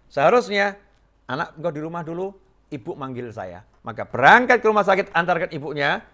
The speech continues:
baru dia antarkan orang tuanya. Kalau memang harus seperti itu. Kecuali ya ngomong dulu sama ibunya, "Bu, ya, eh, saya mau antarkan ibu, tapi ini cucu ibu lagi sakit. Boleh nggak saya antarkan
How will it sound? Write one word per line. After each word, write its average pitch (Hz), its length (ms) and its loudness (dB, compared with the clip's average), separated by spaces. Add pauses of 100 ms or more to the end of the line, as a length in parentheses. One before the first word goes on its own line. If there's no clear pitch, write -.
(320)
baru 147 400 2
dia 139 160 0
antarkan 131 400 -6
orang 127 240 -4
tuanya. 123 320 -6
Kalau 160 240 4
memang 165 240 2
harus 135 80 -4
seperti 139 320 -6
itu. 147 160 -6 (720)
Kecuali 131 480 -2
ya 127 80 -2
ngomong 127 240 -8
dulu 127 160 -12
sama 143 160 -6
ibunya, 147 480 -6
"Bu, 160 480 2 (480)
ya, 117 260 -2 (380)
eh, 131 320 0
saya 147 160 0
mau 208 160 0
antarkan 175 240 -4
ibu, 151 240 -10
tapi 160 240 -2
ini 214 160 -4
cucu 190 160 -8
ibu 175 160 -4
lagi 170 160 -4
sakit. 175 400 -6
Boleh 208 160 -4
nggak 196 160 0
saya 165 80 -4
antarkan 156 240 -4